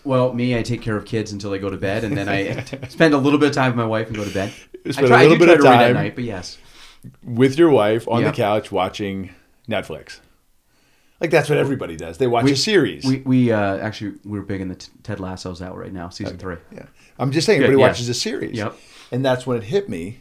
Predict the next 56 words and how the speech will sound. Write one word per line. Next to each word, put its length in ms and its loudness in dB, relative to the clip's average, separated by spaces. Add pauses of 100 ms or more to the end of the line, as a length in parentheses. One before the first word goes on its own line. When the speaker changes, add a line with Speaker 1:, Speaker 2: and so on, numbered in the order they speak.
Speaker 2:
you 100 -8
know, 80 -10
talking 380 -6
to 40 -6
educators 540 -6
all 140 -8
the 80 -10
time, 260 -12
they 120 -6
would 180 -12 (140)
say 200 -12
the 100 -12
series 440 -12
that 160 -10
th're 100 -6
watching. 640 -10
Speaker 1:
Mm-hmm. 220 -14 (260)
Speaker 2:
And 100 -14
so 120 -12
that's 220 -10
when 100 -10
it 60 -12
hit 180 -8
me. 80 -10
I'm 100 -12
like, 200 -16
"Brian 360 -10
just 240 -18
hit 280 -12 (100)
a 60 -18
jackpot." 800 -14 (420)
So 280 -2
he, 560 -4
so 100 -10
I 60 -8
said, 160 -8
"Yeah, 100 2
go 320 2
for 300 -8
it." 60 -18
So 180 -4
Brian 480 -2
starts 500 -2
the 140 -8
work 420 -12 (420)
and 160 -8
does 220 4
a 60 4
lot 160 6
of 40 -2
the 60 -2
heavy 300 -4
lifting 360 -2
on 140 -14
the 60 -12
book. 340 -16